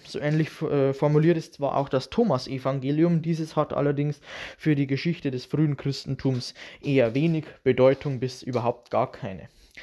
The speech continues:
Ähm, da es eben auch nicht zeitnah zu Jesu Lebenszeit und Zeugengenerationen et cetera pp. entstanden ist.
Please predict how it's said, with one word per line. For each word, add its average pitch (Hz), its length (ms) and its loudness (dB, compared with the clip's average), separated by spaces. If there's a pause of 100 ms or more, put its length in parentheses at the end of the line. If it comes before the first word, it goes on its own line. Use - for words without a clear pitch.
(480)
Ähm, 147 640 6 (420)
da 139 260 2
es 139 100 -4
eben 135 260 -8
auch 117 280 -6 (520)
nicht - 280 -4
zeitnah 127 440 -2
zu - 140 -14
Jesu 123 560 -4
Lebenszeit 117 680 -6
und 117 300 -12
Zeugengenerationen 110 1160 -4
et 101 240 -12
cetera 104 320 -6
pp. 107 400 -2 (240)
entstanden 127 580 0
ist. 190 300 -2